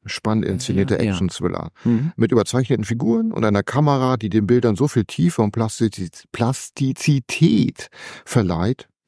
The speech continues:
Speaker 1: dass ich beinahe hineingreifen möchte. Äh, Hip-Hop-Freunde bekommen Ice-T und Ice Cube in Nebenrollen geboten.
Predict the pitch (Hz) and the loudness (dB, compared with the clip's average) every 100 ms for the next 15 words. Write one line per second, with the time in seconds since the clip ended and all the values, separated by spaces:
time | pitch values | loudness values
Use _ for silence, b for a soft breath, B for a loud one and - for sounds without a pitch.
0 | b b - 117 107 110 113 120 117 107 | b b -4 -2 0 2 4 4 4 4
1 | 104 104 110 85 82 - 82 85 - - | 2 2 0 -4 -6 -6 -8 -10 -14 -18
2 | - _ B B B B B B 120 110 | -20 _ B B B B B B 2 2
3 | 104 165 196 - - 160 147 120 - 123 | 4 4 4 2 2 4 4 2 2 2
4 | 95 98 - - 160 - - 95 - - | 2 -2 -4 -2 0 0 0 -2 -4 -4
5 | 131 - 95 90 104 147 110 87 80 82 | -2 0 2 4 4 6 4 2 2 -2
6 | 82 78 85 82 82 - 82 | -2 -4 -4 -6 -8 -8 -10